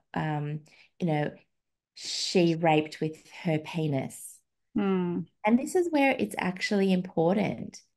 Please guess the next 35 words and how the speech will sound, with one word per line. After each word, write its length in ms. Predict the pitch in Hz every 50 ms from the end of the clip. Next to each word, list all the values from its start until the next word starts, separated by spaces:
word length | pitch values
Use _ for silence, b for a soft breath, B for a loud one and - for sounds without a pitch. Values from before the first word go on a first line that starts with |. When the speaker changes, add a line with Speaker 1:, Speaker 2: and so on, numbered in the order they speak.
| _ _ _ _ _
Speaker 1:
It's 160 | - 196 190 202
actually 260 | 202 208 - 233 208
important 460 | 208 - - 190 190 190 - 202 190
for 160 | - - 185
us 220 | 180 175 175 - -
all 200 | - 175 175 170 170
to 120 | - 170
sort 180 | - - 160 156
of 80 | 156
stand 480 | 156 - - - 156 160 160 170 196 185
on 140 | 180 170 160
this 220 | 151 147 147 -
and 160 | 156 156 156
say, 520 | - - 160 156 156 156 156 156 b b b b b b _ _ _ -
"Hey, 600 | - - 202 196 180 170 185 185 190 190 196 - _ _ _ _ _ _ _ _ b b b _ _ _ _ -
I'm 500 | 175 180 190 214 233 262 262 262 254 233
not 260 | 208 185 185 190 -
going 380 | - 160 156 156 156 156 156 160
to 140 | - - 170
use, 460 | 156 165 156 151 151 151 151 - - - _ _ _ _ _ _ _ _ _ _ _ _ _ _ - - - _ -
I'm 120 | 170 190
not 140 | 202 208 -
gonna 180 | - 190 180 175
say 200 | 175 - 170 160
her 220 | 170 170 175 160
penis," 640 | 156 - - 170 156 151 156 190 269 302 - - - _ _ _ _ _ -
because 480 | 208 196 196 - - 185 185 185 185 -
there's 240 | - 180 180 175 180
a 60 | 175
rape 340 | 175 175 170 170 175 - -
victim 320 | - 185 185 - 180 175
in 100 | 165 156 156
a 40 | 151
courtroom 640 | - - - 160 160 165 - - 180 170 160 160
somewhere 640 | 156 - - 151 143 147 143 143 131 131 139 139